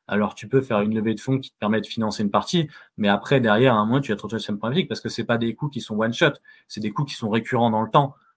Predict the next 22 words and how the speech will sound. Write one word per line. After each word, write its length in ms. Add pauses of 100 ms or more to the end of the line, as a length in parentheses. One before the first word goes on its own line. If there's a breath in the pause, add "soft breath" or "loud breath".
(100)
Donc, 180
à 60
un 60
moment 180
donné, 160
il 60
faut 120
quand 100
même 120
que 80
tu 60
sois 120
capable 220
de 100
développer 320
l'activité 440
pour 140
pouvoir 240
répondre 360 (320 loud breath)
de 60
ces 180
coûts-là. 320